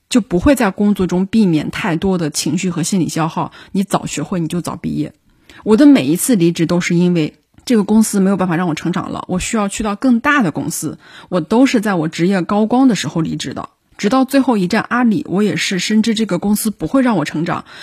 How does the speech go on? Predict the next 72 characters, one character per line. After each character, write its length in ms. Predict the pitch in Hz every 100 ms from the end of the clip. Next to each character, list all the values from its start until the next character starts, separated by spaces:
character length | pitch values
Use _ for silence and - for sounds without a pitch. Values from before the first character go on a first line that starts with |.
| -
因 80 | 320
为 80 | 370
这 100 | 339
个 80 | 254
公 160 | 311
司 160 | 311 330
每 160 | 277 -
天 200 | - 254
都 80 | 277
在 140 | 262
比 320 | - 151 - -
谁 280 | - 175 185
去 180 | -
公 180 | 247 247
司 200 | 254 262
早， 240 | 220 - -
谁 260 | - 180
离 140 | 214 220
开 180 | 247
公 220 | 226 233 240
司 180 | -
晚， 240 | 247 190 - _ _ -
时 240 | - 240
不 80 | 254
时 140 | 262 240
的 80 |
还 120 | 226 208
要 120 | 233
等 240 | 190 156
C 180 | - 226
E 60 | 220
O 280 | 214 214 - - -
游 200 | 196 214
完 220 | 240 247
泳 180 | 190 170
在 120 | 226
半 480 | 214 - 294 220 233
夜 200 | 285 185
开 260 | - 196
项 240 | 202 220 202
目 180 | 208 180
的 240 | 156 -
推 220 | - 240
进 220 | 208 208
会， 260 | 180 240 - _ _ _ -
这 100 | 311
只 200 | - -
会 160 | 240 233
浪 180 | 220
费 140 | 190 214
我 180 | 165 -
的 60 |
生 220 | 170 202
命 140 | 202 165
跟 200 | 185 180
我 80 | -
的 80 |
时 180 | - 170
间。 380 | 165 185 180 202 _ _ - -
所 180 | - 269
以 200 | 254 196
不 200 | - 285
管 320 | - 175 170
是 180 | - 208
在 280 | - 277
职 260 | 185 160 165
还 180 | - 147
是 160 | 214
自 140 | 180 196
由 140 | 190
职 180 | 185 147
业， 240 | 170 156